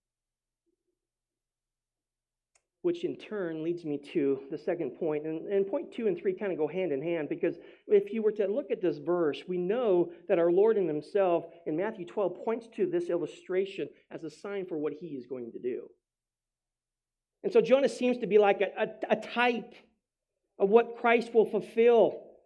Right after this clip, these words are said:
in a greater way. And so I thought I was only right, and just to, we'll go to class here a little bit and, and look at hermeneutics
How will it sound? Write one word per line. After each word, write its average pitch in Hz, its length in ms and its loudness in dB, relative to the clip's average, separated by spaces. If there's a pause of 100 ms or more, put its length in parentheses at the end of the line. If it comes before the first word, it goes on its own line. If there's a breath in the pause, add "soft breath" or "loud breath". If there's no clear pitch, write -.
(120)
in 196 120 4
a 202 40 6
greater 220 360 8
way. 202 560 6 (1400)
And 175 100 -12
so 190 80 -2
I 175 60 2
thought 220 160 0
I 202 60 4
was 190 120 2
only 180 200 2
right, 160 500 2
and 175 100 -2
just - 140 -12
to, 175 160 -8
we'll 160 140 -4
go 165 100 0
to 135 80 0
class 180 340 -6
here 160 140 -2
a 143 40 -2
little 147 180 -2
bit 160 280 0
and, 165 180 -4
and 180 140 -2
look 208 160 -6
at 190 100 -10
hermeneutics 156 520 -6